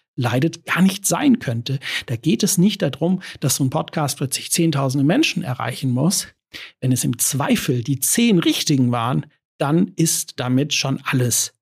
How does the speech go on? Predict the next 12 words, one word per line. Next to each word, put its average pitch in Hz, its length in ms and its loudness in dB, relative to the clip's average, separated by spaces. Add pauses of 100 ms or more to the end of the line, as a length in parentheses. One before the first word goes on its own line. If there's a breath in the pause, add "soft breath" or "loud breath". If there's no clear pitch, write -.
(160)
gewonnen. 135 340 2
Ich 101 160 -8
mache 101 140 -6
jetzt - 160 -4
mal 110 140 -4
so 117 100 -10
ein 110 100 -10
ganz, - 380 -6 (340)
ja, 120 100 -4
extremes 123 520 -2
Beispiel - 360 -8
auf. - 200 -10